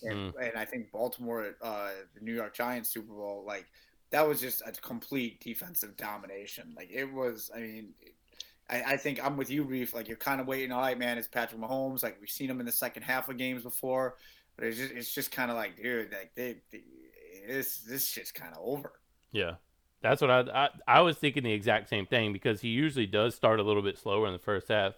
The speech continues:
Speaker 2: I mean, hell, he did it last year in last year's Super Bowl. He was, he was pretty rough in the first half. Second half, he came out like, like his ass was on fire. He was out there throwing bullets. Um, but yeah, this year,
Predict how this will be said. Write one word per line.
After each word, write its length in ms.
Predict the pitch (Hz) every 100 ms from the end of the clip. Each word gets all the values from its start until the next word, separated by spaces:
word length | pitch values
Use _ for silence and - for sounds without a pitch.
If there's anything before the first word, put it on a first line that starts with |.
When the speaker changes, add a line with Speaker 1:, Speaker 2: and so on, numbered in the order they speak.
| _ _ -
Speaker 2:
I 60 | -
mean, 160 | 139 131
hell, 240 | 139 170
he 80 | 113
did 160 | 120
it 100 | 117
last 320 | 98 113 165 -
year 100 | 101
in 140 | 98
last 260 | 104 202 -
year's 140 | 98
Super 240 | - 107 107
Bowl. 200 | 101 90
He 140 | 110
was, 240 | 104 98 -
he 80 | 123
was 100 | 107
pretty 240 | - 123
rough 300 | 98 104 104
in 60 | 98
the 80 | 95
first 280 | 107 95 -
half. 240 | 90 85 - _ - _ _
Second 320 | 151 131 120
half, 180 | 120 120
he 100 | 123
came 280 | 131 113
out 200 | 113 104
like, 280 | 98 98 - _ _ - 110
like 180 | 101
his 140 | 104 92
ass 260 | 110 151
was 140 | 123 101
on 160 | 90
fire. 320 | 90 101 90 87
He 100 | 131
was 140 | 120
out 160 | 110 92
there 220 | 98 92 - - - - _
throwing 240 | 117 95
bullets. 500 | 90 143 147 85 - - _ - - - - - -
Um, 340 | 107 104 95 98
but 120 | -
yeah, 200 | 110 135
this 240 | 101 135 -
year, 340 | 143 127 107